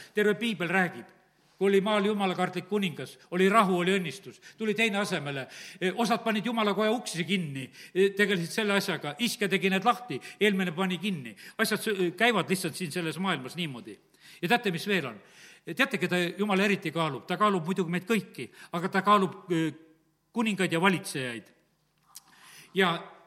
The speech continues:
me teame, kuidas Peltsasaar maha, e, võetakse ja öeldakse, et kuule, kaalusin, väga kerge oled. Ja me võtame sinu käest selle asja ära.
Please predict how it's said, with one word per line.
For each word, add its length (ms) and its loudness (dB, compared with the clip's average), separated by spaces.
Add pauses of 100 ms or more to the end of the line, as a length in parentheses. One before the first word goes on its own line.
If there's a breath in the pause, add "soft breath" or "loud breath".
(440)
me 160 -6
teame, 240 0
kuidas 160 -6
Peltsasaar 480 -2
maha, 300 0 (180)
e, 160 -6
võetakse 480 -2
ja 80 -4
öeldakse, 320 -10
et 80 -8
kuule, 160 -2 (320 loud breath)
kaalusin, 400 0
väga 240 -6
kerge 240 -2
oled. 300 -14 (340 soft breath)
Ja 80 -2
me 160 -8
võtame 320 -4
sinu 240 -6
käest 160 -6
selle 160 -4
asja 160 -6
ära. 140 -4